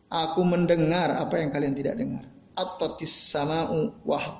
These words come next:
kun lahan ta'itta. langit bergemuruh.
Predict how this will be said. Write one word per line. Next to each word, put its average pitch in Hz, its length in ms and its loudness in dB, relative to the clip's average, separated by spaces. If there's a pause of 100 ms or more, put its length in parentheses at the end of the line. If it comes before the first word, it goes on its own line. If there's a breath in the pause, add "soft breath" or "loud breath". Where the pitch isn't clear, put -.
(240)
kun 170 240 2
lahan 160 720 0 (1040)
ta'itta. - 640 -2 (840)
langit 190 380 4 (340)
bergemuruh. 170 600 6